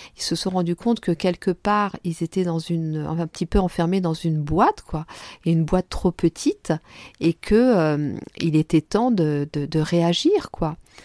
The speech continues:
Donc, euh, parfois, c'est effectivement, ça, ça nous permet d'avoir conscience d'un manque de liberté que,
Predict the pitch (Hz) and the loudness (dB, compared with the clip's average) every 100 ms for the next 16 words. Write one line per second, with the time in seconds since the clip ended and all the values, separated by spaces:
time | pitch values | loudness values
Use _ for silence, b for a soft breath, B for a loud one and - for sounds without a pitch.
0 | B B B 160 196 208 - 196 180 175 | B B B 0 2 2 2 2 4 2
1 | 170 160 - - _ _ - 190 - 311 | 0 -4 -8 -14 _ _ -4 -4 -2 0
2 | 349 - - 196 - - 190 202 311 349 | 0 0 -2 -2 -6 -8 -2 2 2 2
3 | - 196 180 170 - 196 196 202 214 208 | 0 0 2 0 -2 0 0 2 2 4
4 | 254 302 185 190 - - 208 - - 277 | 2 4 4 2 0 -4 -4 -2 2 2
5 | 330 - - 180 185 254 233 208 202 185 | 2 -4 -2 0 2 2 4 4 4 0
6 | 185 - 269 320 - 185 | -2 -2 0 0 -2 -6